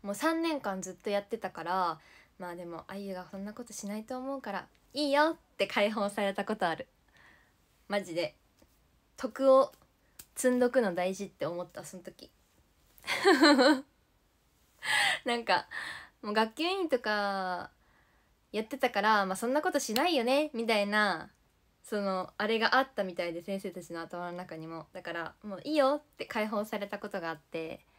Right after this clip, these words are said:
それはちょっとラッキーって思いましたね。まあ、やってないから、返された当たり前なんだけど、でももうすぐ、話し合いとかもまあ特になく終わってよかったなって思う。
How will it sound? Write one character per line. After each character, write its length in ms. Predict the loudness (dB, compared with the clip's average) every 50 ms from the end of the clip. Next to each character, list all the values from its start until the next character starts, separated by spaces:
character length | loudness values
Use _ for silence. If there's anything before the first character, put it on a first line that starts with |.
| _ _ _ _ _ _ _ _ _ _ -14
そ 120 | -10 -6
れ 100 | -2 -2
は 100 | -2 -2
ち 120 | -2 -4
ょ 40 | -6
っ 20 | -8 _ -4
と 180 | -4 -4 -4 -6 _ _ _ _ _ _ _ _ -4
ラ 140 | -2 -2 -2
ッ 80 | -2 -6 _
キ 300 | -14 -12 -10 -10 -10 -12
ー 40 | -12
っ 20 |
て 100 | -10 -10
思 140 | -10 -8 -8
い 60 | -8
ま 120 | -8 -10 -12
し 60 | -12
た 100 | -14 -18
ね。 220 | -18 -18 -20 -20 _ _ _ _ _
ま 240 | 0 2 4 4 4
あ、 60 | 4
や 140 | 2 0 0
っ 40 | 0
て 140 | 0 2 4
な 120 | 4 4
い 100 | 4 4
か 100 | 2 0
ら、 340 | 2 2 2 0 -2 -4 -8 -12 -20 -20 -20 _ _
返 160 | -8 -8 -4
さ 100 | 0 0
れ 80 | -2 0
た 120 | -2 -6 -6
当 60 | -6
た 60 | -6
り 120 | -6 -4 -4
前 160 | -4 -4 -6
な 100 | -6 -8
ん 60 | -8
だ 80 | -10 -12
け 100 | -14 -14
ど、 260 | -12 -12 -12 -14 -16 _ _ _ _ _ _ _ _ _ -6
で 80 | -4
も 60 | -2 0
も 140 | 0 -2
う 20 | -2
す 220 | -2 -2 0 0
ぐ、 160 | 0 -2 -4 _ _ _
話 340 | -10 -4 0 2 2 2 2
し 100 | 0 0
合 80 | 0 0
い 60 | -2
と 80 | -4
か 140 | -6 -8 -8
も 80 | -6 -6
ま 140 | -8 -8 -8
あ 40 |
特 240 | -10 -12 -12 -10 -8
に 160 | -10 -10 -10 -14 _ _ _ -8
な 140 | -6 -6 -6
く 240 | -6 -8 -10 -10 -8 _
終 180 | -2 0 0 0
わ 40 | -2
っ 40 | -6
て 120 | _ -8
よ 80 | -6 -6
か 100 | -6 -6
っ 60 | -8 -8 -12
た 60 | -14
な 100 | -14 -12
っ 20 | -14
て 140 | -14 -16 -16
思 120 | -16
う。 20 | -16